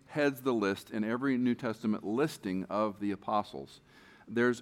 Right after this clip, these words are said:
a little bit of change in the order in one of the gospel accounts,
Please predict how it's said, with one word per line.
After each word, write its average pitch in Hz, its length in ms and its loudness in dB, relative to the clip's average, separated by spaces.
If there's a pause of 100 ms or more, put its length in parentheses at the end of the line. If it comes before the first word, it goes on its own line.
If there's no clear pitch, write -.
a 110 80 2
little 156 300 4
bit 135 220 2
of 104 180 -4
change 120 380 2
in 107 80 4
the 104 100 2
order 110 380 2
in 101 200 -2
one 113 400 0
of 110 120 -4
the 107 40 -4
gospel 104 420 2
accounts, 90 500 -4